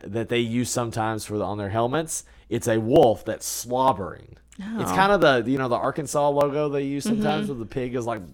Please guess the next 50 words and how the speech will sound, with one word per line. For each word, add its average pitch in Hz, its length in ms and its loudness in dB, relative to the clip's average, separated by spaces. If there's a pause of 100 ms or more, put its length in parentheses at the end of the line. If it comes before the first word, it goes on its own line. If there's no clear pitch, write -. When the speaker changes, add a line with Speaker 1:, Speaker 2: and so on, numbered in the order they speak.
(240)
Speaker 2:
Mm-hmm. 208 160 -4
Speaker 1:
frothing 123 480 2
at 113 120 -8
the 117 40 -8
mouth. 120 380 -8 (500)
N 156 140 -6
C 143 160 -4
State 131 300 -2
will 107 160 -2
use 95 320 -4
this, 87 500 -6
Speaker 2:
Mm-hmm. 190 220 -4
Speaker 1:
uh, 95 420 0 (240)
logo 120 380 2
sometimes 101 440 -6
on 95 100 -8
their 87 120 -8
helmets, 85 480 -10
and 117 140 -6
it's 110 120 -6
pretty 101 240 -4
amazing. 73 420 -12 (100)
Speaker 2:
All 202 100 -6
right. 196 460 -6
Speaker 1:
Yeah, 208 60 0
Speaker 2:
I - 20 -
Speaker 1:
it's 170 80 -4
Speaker 2:
think 311 160 2
Speaker 1:
good - 80 0
Speaker 2:
that 311 80 6
Speaker 1:
stuff. 220 60 -4
Speaker 2:
their, 190 280 2
like, 170 300 -2
mascot, 180 760 -4
I 180 40 0
think 175 200 -2
this - 160 -8
is - 140 -10
right. - 240 -4 (520)
Their, 180 380 2
um, 170 540 -4 (100)
like, 180 160 -8
dressed 165 380 -6
up 180 180 -6
mascot 202 720 -8
is - 160 -12
named 175 220 -8
Mister 180 340 -6
and 170 220 -8
Missus 175 420 -8